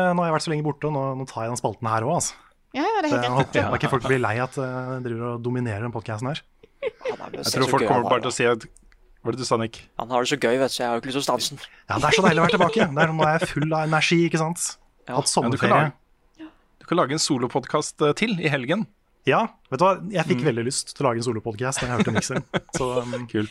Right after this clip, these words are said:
Speaker 1: jeg har egentlig hatt,
Speaker 2: Jeg
Speaker 1: har
Speaker 2: også.
Speaker 1: tenkt på det lenge, at det har vært gøy å gjort det.
Speaker 2: Mm.
Speaker 4: Ja.
Speaker 1: Så vi får se. Men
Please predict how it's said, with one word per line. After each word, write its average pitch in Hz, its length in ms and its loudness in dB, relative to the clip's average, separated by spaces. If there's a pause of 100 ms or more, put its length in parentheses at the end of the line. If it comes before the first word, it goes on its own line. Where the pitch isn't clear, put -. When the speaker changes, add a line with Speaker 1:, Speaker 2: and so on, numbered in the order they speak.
Speaker 1:
jeg - 20 -12
har 117 80 0
egentlig 120 140 2
hatt, 208 80 6
Speaker 2:
Jeg - 80 0
Speaker 1:
har 208 140 0
Speaker 2:
også. - 60 -2
Speaker 1:
tenkt 143 180 -2
på 165 100 0
det 165 80 2
lenge, 127 180 0
at 156 140 -2
det 147 100 -2
har 139 160 2
vært - 60 -14
gøy 120 140 -2
å 113 80 -2
gjort - 100 -14
det. 139 60 -12 (500)
Speaker 2:
Mm. 269 220 -8
Speaker 4:
Ja. 120 120 0 (460)
Speaker 1:
Så - 80 -12
vi 123 80 -4
får 135 80 -2
se. 143 160 -2 (1040)
Men 185 260 2